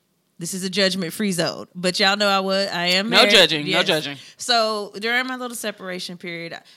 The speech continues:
Speaker 1: I did, you know, have my fun, and that's fine. But I was big on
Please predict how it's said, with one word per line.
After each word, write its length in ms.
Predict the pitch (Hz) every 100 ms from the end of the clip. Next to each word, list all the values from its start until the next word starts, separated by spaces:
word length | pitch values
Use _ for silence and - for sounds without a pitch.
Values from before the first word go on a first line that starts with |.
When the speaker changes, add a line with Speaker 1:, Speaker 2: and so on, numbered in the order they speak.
| _
Speaker 1:
I 60 | 190
did, 400 | 185 190 185 190 _ _ _
you 140 | 202 180
know, 320 | 160 175 196 _ - _ _ _ -
have 200 | 170 165
my 160 | 160
fun, 480 | 165 160 151 196 208 _
and 140 | 180 170
that's 220 | 156 -
fine. 320 | 160 156 208 - _ 175
But 400 | 262 226 160 - _ _ _ _ _ _ _ -
I 160 | 185 202
was 220 | 240 214
big 360 | 185 208 202 -
on 680 | 175 165 160 160 160 165